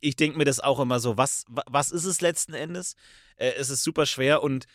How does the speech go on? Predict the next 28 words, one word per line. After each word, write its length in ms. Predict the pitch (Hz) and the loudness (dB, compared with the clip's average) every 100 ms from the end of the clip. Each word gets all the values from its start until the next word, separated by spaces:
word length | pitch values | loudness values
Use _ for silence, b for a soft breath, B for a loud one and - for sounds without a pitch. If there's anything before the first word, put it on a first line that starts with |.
| b b | b b
natürlich, 360 | 131 170 165 | 0 2 2
was 140 | 143 131 | 0 0
ich 140 | - | -2
auch 100 | 156 | 0
immer 160 | 165 120 | 0 2
gerne 220 | 120 120 | 2 2
mag 260 | 107 120 | 2 2
in 80 | 117 | 0
so 120 | 117 113 | -10 -2
Filmen, 300 | 131 131 127 | 2 2 0
in 40 | |
so 120 | 113 | -2
Biopics, 520 | 104 131 117 117 - | 2 2 2 0 -2
ist, 180 | - 120 | -4 0
wie 60 | 127 | 4
dann 200 | 120 110 | 4 4
so 240 | 117 110 - b b | 4 4 2 b b
erzählt 380 | 113 - 143 135 | -4 2 2 2
wird, 120 | 117 | 0
warum 640 | 113 107 139 170 127 92 - - | -2 2 4 4 0 -4 -8 -4
das 180 | 113 | -2
so 100 | - 78 | -2 -4
ist. 220 | 90 - | -8 -12
Und 120 | 120 | -4
oft 200 | 160 156 | -2 0
gibt's 200 | 175 - | -2 0
dann 140 | 151 | 0
dieses, 360 | 135 127 117 | 0 -4 -6